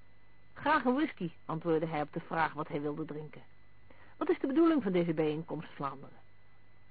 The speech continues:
De schrijver wilde zich daar nog niet over uitlaten. "Ach, wat gezelligheid," mompelde hij. "Later op de avond heb ik een belangrijke mededeling te doen."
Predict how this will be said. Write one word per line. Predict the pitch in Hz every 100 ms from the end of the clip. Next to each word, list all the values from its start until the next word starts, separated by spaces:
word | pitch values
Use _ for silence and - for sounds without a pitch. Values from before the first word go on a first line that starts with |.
| - - - - - - -
De | - 208 -
schrijver | 196 190 185 185
wilde | 190 180
zich | 170 165
daar | 170 156
nog | 151
niet | 156 156
over | 156 175
uitlaten. | 180 151 143 139 - - - - - - -
"Ach, | 269 277 262
wat | 220
gezelligheid," | - 175 160 160 - 180 175 -
mompelde | 180 175 175 170
hij. | 165 156 160 - - - - - - -
"Later | 208 247 -
op | 233 -
de |
avond | 226 220 214 220
heb | 214 208
ik |
een | 190
belangrijke | 185 196 190 170 165
mededeling | 165 190 196 170 156 156
te | 143
doen." | 131